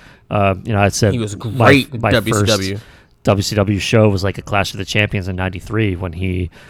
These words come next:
Speaker 1: faced the British Bulldog in the main event. And, you know, like, that's one of the very few people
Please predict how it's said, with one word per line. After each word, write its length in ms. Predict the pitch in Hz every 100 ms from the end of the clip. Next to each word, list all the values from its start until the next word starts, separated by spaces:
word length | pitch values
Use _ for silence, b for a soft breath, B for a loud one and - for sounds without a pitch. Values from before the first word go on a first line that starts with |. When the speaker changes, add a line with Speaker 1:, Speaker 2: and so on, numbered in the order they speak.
| B B -
Speaker 1:
faced 320 | - 104 -
the 40 |
British 240 | 101 98 -
Bulldog 440 | 107 104 92 92
in 80 | 95
the 80 | 92
main 180 | 92 92
event. 300 | 92 92 92 b b b b 98
And, 600 | 95 92 92 92 92 -
you 100 | 120
know, 200 | 101 98
like, 240 | 95 92
that's 440 | 113 117 - - - b b
one 160 | - 123
of 60 | 113
the 40 |
very 260 | 107 117 107
few 240 | - 120
people 540 | - 131 - 101 95